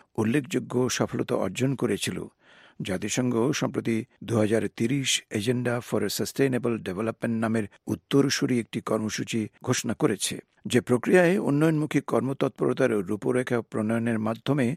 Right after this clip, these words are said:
আগামী পনেরো বছর বা তারও বাইরে এমডিজির অসম্পূর্ণ কাজ এবং তার চাইতেও এগিয়ে নিয়ে যাওয়ার কর্মসূচি নেওয়া হবে।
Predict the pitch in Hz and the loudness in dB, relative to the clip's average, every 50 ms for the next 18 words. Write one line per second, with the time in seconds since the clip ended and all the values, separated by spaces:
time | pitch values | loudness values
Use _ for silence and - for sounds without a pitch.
0 | - _ _ - - 107 110 110 107 107 98 - 98 107 143 160 156 147 143 - | -6 _ _ -2 -2 0 0 0 0 -2 -2 -2 -2 0 0 0 2 0 0 -2
1 | - - 135 143 170 - 165 - - 107 98 - - 110 110 120 147 135 110 117 | 0 -2 0 0 0 -2 -4 -4 -4 -4 -4 -2 0 0 2 4 2 4 4 4
2 | 127 139 127 117 127 151 - _ _ 107 110 117 117 107 117 113 110 120 110 120 | 4 4 2 2 -2 -2 -8 _ _ -2 0 0 2 2 0 2 2 2 0 0
3 | - - 101 - - 131 120 123 - 131 117 120 113 - - 123 123 127 120 113 | -2 -2 -4 -2 -2 -2 -4 -2 -2 -2 0 0 -2 0 0 0 0 0 -2 -4
4 | - - - _ _ - 120 95 107 104 104 - - 113 110 101 95 - - 113 | -8 -12 -12 _ _ -2 0 0 2 -2 -2 0 2 0 2 0 0 0 2 2
5 | 127 139 - 139 131 160 190 - - 120 117 110 131 139 143 135 131 131 127 127 | 2 4 2 2 4 4 2 2 0 -2 -2 0 0 0 0 2 0 0 -2 0
6 | 117 127 123 113 117 117 113 101 - 104 107 120 131 - - 120 107 - 113 104 | 2 2 2 4 2 2 0 -2 -2 -2 0 0 -2 -2 -2 -4 -2 -2 -2 0
7 | 104 104 104 98 - 117 - - - | 0 -2 -2 0 0 0 -2 -2 -6